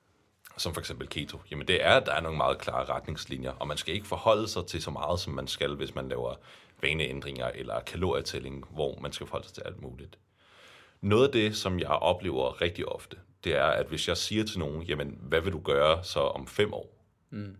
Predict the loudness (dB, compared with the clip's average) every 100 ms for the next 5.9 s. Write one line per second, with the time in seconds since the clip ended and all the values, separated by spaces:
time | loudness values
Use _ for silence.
0 | -8 -4 -4 -6 -10 -10 -8 -4 -4 -4
1 | 2 2 4 2 2 2 2 0 -4 -2
2 | 4 6 4 0 -4 -2 0 0 0 -2
3 | -2 -2 -2 -6 -12 -20 -20 -20 -20 -20
4 | _ -2 2 4 6 4 2 2 2 2
5 | 0 0 0 2 0 0 0 0 -4